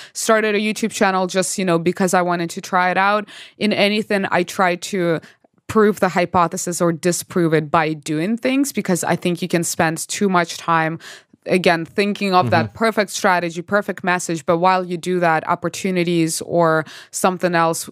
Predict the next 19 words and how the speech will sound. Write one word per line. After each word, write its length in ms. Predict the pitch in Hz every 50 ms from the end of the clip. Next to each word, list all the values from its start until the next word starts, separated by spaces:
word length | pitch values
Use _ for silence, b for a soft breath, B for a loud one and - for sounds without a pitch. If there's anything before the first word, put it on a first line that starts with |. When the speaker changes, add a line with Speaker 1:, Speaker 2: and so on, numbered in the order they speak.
| - -
Speaker 1:
or, 180 | - 175 185
like, 220 | 170 170 165 160 165
your 260 | 170 180 180 185 - -
own 240 | 196 196 196 196 190
inspiration 760 | 185 180 - - - 185 180 180 175 170 180 - - 185
and 140 | 180 165 175
motivation 580 | 175 165 165 170 160 160 160 160 - - 170 170
to 120 | - - 170
do 160 | - 170 170
stuff 640 | 160 - - - - - - 170 165 160 165 - - B B B B B B _ _ -
will 500 | 180 165 180 185 180 175 170 170 156 - - _ -
leave 360 | 170 180 170 180 180 185 180
you, 320 | 208 220 269 285 302 311 - -
and 200 | - 190 190 185
you're 180 | 175 170 170 170
not 220 | 170 160 165 160
gonna 200 | - 160 160 156
do 180 | 151 - 156 -
anything. 560 | - 147 160 151 147 151 - 143 143 143 147